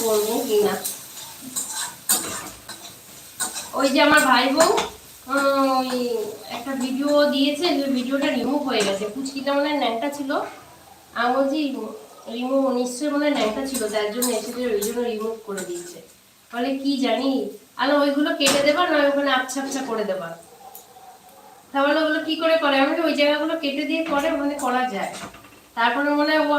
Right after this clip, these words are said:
ভিডিওটা আবার পোস্ট করেছে। সকালবেলা উঠে দেখছি ভিডিওটা পোস্ট করেছে। তাই বললাম, "কি?" ফোন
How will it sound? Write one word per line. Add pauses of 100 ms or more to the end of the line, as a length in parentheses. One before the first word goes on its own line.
ভিডিওটা
আবার
পোস্ট
করেছে।
সকালবেলা
উঠে
দেখছি
ভিডিওটা
পোস্ট
করেছে। (1300)
তাই
বললাম,
"কি?" (300)
ফোন